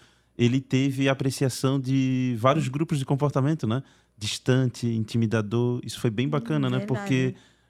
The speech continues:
Speaker 1: a, a empresa, ela tinha até grupos de comportamento que às vezes são mais difíceis de você encontrar dentro da empresa, né?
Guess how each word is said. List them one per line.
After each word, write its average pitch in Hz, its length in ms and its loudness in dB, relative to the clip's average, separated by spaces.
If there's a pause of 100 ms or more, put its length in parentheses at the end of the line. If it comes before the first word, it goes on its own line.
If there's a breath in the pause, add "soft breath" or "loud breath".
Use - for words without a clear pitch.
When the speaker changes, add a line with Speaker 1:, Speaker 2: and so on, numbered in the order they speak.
(120 soft breath)
Speaker 1:
a, 113 320 2
a 120 60 6
empresa, 120 400 2
ela 131 120 2
tinha 135 680 0
até 135 720 0
grupos 127 460 0
de 127 60 -6
comportamento 131 500 0
que 147 80 -2
às 123 80 -2
vezes 135 200 -2
são 139 120 -2
mais 135 200 2
difíceis 147 520 -2
de 139 60 -4
você 139 200 -2
encontrar 139 340 0
dentro 139 280 -2
da 143 120 0
empresa, 143 400 -2
né? 117 160 0